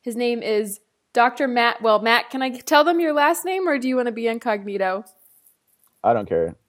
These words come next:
Speaker 2: don't have to call me a Doctor Matt either.
Speaker 1: Well, I'll just call you, I'm just gonna call you straight up Doctor Matt then. <laughs>
Speaker 2: <laughs>
Speaker 1: I'm gonna make
Speaker 2: All
Speaker 1: you
Speaker 2: right,
Speaker 1: feel
Speaker 2: perfect.
Speaker 1: really comfortable.
Speaker 2: Oh,
Speaker 1: Doc-,
Speaker 2: yeah.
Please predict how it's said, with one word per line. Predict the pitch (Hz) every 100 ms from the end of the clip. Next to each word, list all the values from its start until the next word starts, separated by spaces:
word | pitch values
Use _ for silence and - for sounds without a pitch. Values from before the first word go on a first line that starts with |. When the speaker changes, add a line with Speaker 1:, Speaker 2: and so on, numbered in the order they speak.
| 135
Speaker 2:
don't |
have | 147
to | -
call | 113
me | 104
a |
Doctor | 82 80 - 76
Matt | 67 -
either. | 67 - 67 - _ - - _ -
Speaker 1:
Well, | 185
I'll | 226
just | -
call | - 190
you, | -
I'm | 240 233
just | -
gonna | 175
call | 196 190
you |
straight | 196 - 196
up | 196 208
Doctor | 202 208 214
Matt | 240 269
then. | - 240 - -
<laughs> | _
Speaker 2:
<laughs> | -
Speaker 1:
I'm | 202 - 214 208 220 - 381 - 392 339
gonna | 254
make | 233
Speaker 2:
All |
Speaker 1:
you | 214
Speaker 2:
right, | 208
Speaker 1:
feel | 220
Speaker 2:
perfect. | 196
Speaker 1:
really | 240 214
comfortable. | 196 190 196 190 196 320 - - - 180
Speaker 2:
Oh, | 185
Speaker 1:
Doc-, | 190 - 95 -
Speaker 2:
yeah. | 120 - 269